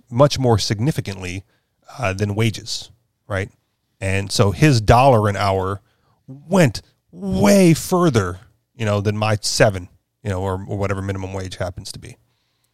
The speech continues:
Um, and, you know, that's when you get, you get introduced to the concepts of inflation and deflation, right? I go like, yeah, I'm like, I'm with you. I go, "Well, then why is deflation bad?" Right?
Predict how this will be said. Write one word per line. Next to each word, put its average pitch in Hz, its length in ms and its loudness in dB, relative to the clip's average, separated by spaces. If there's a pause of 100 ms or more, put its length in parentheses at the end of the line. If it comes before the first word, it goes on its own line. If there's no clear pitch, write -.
(420)
Um, 90 320 -14 (720)
and, 101 280 -2
you 107 80 2
know, 90 100 -2
that's 98 240 -2
when 95 120 -4
you 95 80 -6
get, 98 160 -4 (220)
you 107 140 -8
get 98 140 -6
introduced 120 800 0 (140)
to 120 100 0
the 101 100 0
concepts 110 720 -2
of 98 240 -2
inflation 98 600 -6 (360)
and 95 120 -4
deflation, 104 640 -6 (600)
right? 101 120 0
I 104 60 0
go 107 100 0
like, 104 240 -2
yeah, 104 260 0
I'm 104 140 -2
like, 104 140 2
I'm 107 100 2
with 110 140 0
you. 180 140 4
I 104 60 2
go, 101 180 -2
"Well, 110 180 2
then 113 140 0
why 135 160 2
is 143 100 0
deflation 135 440 -2
bad?" 131 300 -4 (800)
Right? 113 200 -2